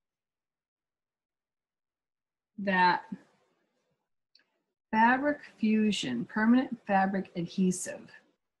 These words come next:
It's washable, non-toxic. And we're going to see what happens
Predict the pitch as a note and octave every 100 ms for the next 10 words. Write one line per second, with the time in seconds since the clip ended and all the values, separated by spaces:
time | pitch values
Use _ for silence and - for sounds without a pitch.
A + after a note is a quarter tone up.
0 | _ _ _ _ _ _ _ _ _ _
1 | _ _ _ _ _ _ _ _ _ _
2 | _ _ _ _ _ _ _ _ _ _
3 | _ _ _ _ _ G3+ F#3 - G3+ A3
4 | A3+ C#4+ B3+ C#4+ C#4+ A#3+ G3+ A#3+ B3 A3+
5 | G#3 G3 - G#3+ A3 _ _ _ _ _
6 | _ _ _ _ _ _ _ _ _ _
7 | _ _ _ _ _ _ _ _ _ _
8 | _ _ _ _ _ _ _ _ _ _
9 | _ _ - F#3 F3+ F3+ E3+ E3 E3 F#3
10 | G#3+ G3+ F#3+ G#3 A3 G#3+ - B3 B3 B3+
11 | G#3+ G3+ G3+ F#3+ C3 D#3+ -